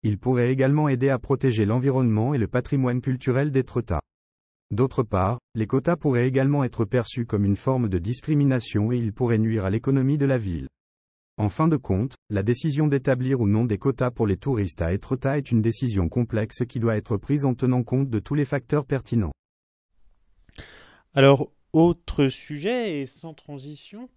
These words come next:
Speaker 2: tu sais qu'il y a une bisbille entre les Normands et les Bretons sur la localisation exacte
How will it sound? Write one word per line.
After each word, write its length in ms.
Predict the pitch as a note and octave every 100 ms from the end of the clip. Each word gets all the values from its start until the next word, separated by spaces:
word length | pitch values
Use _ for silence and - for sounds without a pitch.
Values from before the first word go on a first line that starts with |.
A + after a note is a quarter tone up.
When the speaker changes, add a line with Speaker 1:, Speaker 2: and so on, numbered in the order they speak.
| _ _ _ -
Speaker 2:
tu 240 | - B2+
sais 480 | - - E3 E3+ _
qu'il 840 | - B2+ B2 B2 A#2+ A#2+ A#2+ A#2+ A#2
y 80 | C#3
a 160 | C#3
une 260 | C3 A2 A2
bisbille 840 | A2+ A#2 B2 C#3 G#3+ B3 F#3+ D3+ -
entre 560 | B2 B2+ - - C#3
les 280 | C3+ B2 A#2+
Normands 400 | A#2 A#2+ C3 D3
et 40 | C3+
les 100 | A#2+
Bretons 400 | A#2+ B2+ G3+ A3
sur 420 | - - D3+ C#3+
la 180 | A#2+ A#2
localisation 680 | B2 D#3+ C#3+ C#3 C3+ C#3
exacte 560 | - A#2+ B2+ G3+ - -